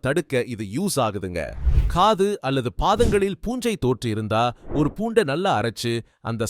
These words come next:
சாறை அதுல வைங்க. எப்படி இருந்த இடம் தெரியாம மறைஞ்சு போகுதுன்னு பாருங்க. இந்த பூண்டுல மட்டும் இல்லைங்க, அதோட தோலுலையும் நிறைய மருத்துவ குணங்கள் இருக்கு. பூண்டு தோலில் உள்ள போலிஃபினால்கள்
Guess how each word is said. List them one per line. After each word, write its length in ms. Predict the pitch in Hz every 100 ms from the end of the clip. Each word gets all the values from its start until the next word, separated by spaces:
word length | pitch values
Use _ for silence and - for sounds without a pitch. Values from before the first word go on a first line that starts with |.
| -
சாறை 280 | 180 208 196 110
அதுல 180 | 110 101
வைங்க. 220 | 101 92 64 - _ _ 120
எப்படி 200 | - 254 220
இருந்த 180 | 208 185
இடம் 200 | 151 185 165
தெரியாம 360 | 160 170 185 123
மறைஞ்சு 280 | 113 135 120
போகுதுன்னு 340 | 98 95 98 165
பாருங்க. 320 | 107 95 85 60 - _ _ _
இந்த 160 | 139 147 -
பூண்டுல 240 | 262 233 190
மட்டும் 240 | - 190
இல்லைங்க, 260 | 143 123 113 113 - _ 113
அதோட 200 | 120 107 -
தோலுலையும் 540 | 165 240 208 180 190 196 120
நிறைய 280 | 175 233 226 117
மருத்துவ 300 | 120 - 107
குணங்கள் 300 | 98 95 92 87
இருக்கு. 260 | 87 92 62 - _ _ -
பூண்டு 280 | 233 269 254 -
தோலில் 280 | 170 185 156
உள்ள 140 | 135 135 -
போலிஃபினால்கள் 760 | 214 226 - 120 101 101 113